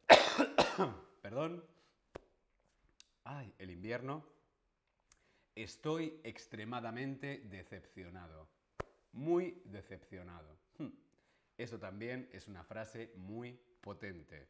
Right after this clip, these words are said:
O también podemos decir que esto ha sido un gran inconveniente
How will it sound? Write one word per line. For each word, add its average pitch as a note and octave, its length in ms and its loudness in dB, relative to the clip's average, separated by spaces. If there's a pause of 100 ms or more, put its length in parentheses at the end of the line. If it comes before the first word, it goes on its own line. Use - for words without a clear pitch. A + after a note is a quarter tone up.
(1700)
O E3 120 2
también B2 300 -4
podemos A#2 360 -4
decir D3+ 520 -4
que - 340 -14
esto E3+ 640 -2
ha A2 100 -4
sido C3+ 480 -6
un G#2 240 -8
gran A#2 420 -6
inconveniente G#2+ 1120 -10